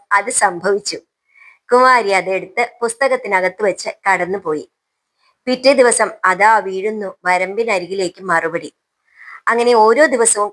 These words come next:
കത്തുകൾ സൃഷ്ടിക്കപ്പെട്ടു, ഒപ്പം മറുപടി കത്തുകളും. പ്രേമ വിവരാണെങ്കിലും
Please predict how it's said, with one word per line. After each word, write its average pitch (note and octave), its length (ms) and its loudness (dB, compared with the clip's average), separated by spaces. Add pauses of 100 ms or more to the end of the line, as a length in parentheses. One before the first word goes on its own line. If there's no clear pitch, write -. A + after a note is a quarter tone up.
കത്തുകൾ G3+ 360 -4
സൃഷ്ടിക്കപ്പെട്ടു, F#3+ 880 -4 (340)
ഒപ്പം G3 380 0 (120)
മറുപടി F#3 540 0
കത്തുകളും. D#3+ 380 -4 (960)
പ്രേമ G#3 400 4
വിവരാണെങ്കിലും A#3 800 0